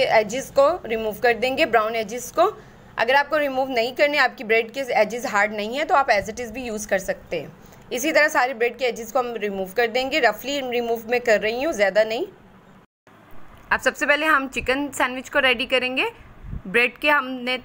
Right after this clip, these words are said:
three pieces ले लिए हैं, two layer sandwich हम बना रहे हैं। अब सबसे पहले हम first piece के ऊपर हम अपने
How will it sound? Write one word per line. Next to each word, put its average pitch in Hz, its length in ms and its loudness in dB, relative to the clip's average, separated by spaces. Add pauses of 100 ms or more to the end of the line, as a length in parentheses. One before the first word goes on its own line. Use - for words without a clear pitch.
three 254 180 2
pieces 247 360 -6
ले 226 160 4
लिए 254 160 -2
हैं, 311 100 2
two 262 200 -4
layer 254 220 4
sandwich 214 400 -2
हम 240 100 -2
बना 226 260 2
रहे 240 140 0
हैं। 294 180 4 (1400)
अब 208 80 2
सबसे 262 500 0
पहले 254 300 2
हम 262 220 4
first - 340 0 (100)
piece 247 200 -4
के 254 100 0
ऊपर 240 220 2
हम 220 180 2
अपने 226 420 -4